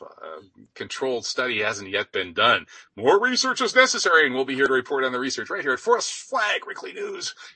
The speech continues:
next week and thereafter. Thank you so much, uh, Kat McGuire. It's always great doing the show with you.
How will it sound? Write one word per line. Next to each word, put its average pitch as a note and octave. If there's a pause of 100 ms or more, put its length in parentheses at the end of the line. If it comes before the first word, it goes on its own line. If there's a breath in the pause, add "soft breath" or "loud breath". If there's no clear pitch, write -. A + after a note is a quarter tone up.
(120)
next C#3
week F#3
and A2
thereafter. A#2
Thank G3+
you G3+
so F3+
much, G#3+
uh, F#2
Kat A#3+
McGuire. B2+
It's G#2
always B2+
great B2+
doing B2
the G2+
show B2
with A#2+
you. G#2+